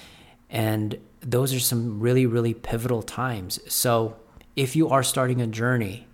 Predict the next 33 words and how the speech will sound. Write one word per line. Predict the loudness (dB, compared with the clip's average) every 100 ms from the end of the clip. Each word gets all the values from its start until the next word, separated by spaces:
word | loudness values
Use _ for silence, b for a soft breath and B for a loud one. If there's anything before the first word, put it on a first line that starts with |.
| _ _
and | 0
you're | 2
not | 4 4 2
starting | 0 0 2 0
it | -4
because | -6 -6 -4
it | -6
feels | -6 -2 0 2
like | -2 -2
you're | -6 -4
alone, | -4 -8 -10 -14 -20 _ B B B B B
or | -2 2 4 4 2 B B B
it | -6 -4
feels | 2 4 4 2 0
like | 2 0 -2 -10 -20 _ _ _ _ _ _ _ _ _ _ -6
you're | 0 2 2
just, | 0 0 -2
you're | -6 -4 -2 -2
in | -2 0
the | 0
dark, | 0 -2 -4 -2
you |
don't | 2 2 0
know | -2
what's | -2 -4
gonna | -4 -4
happen, | -4 -8 -6 -8 -8 -12 -16 b b b b b
or | 0 4 6 4 0 -2
no | 2 6 6
one | 6 4 0
is | -2 0 2
supporting | 2 0 0 -2 0 -4
you, | -4 -6 -8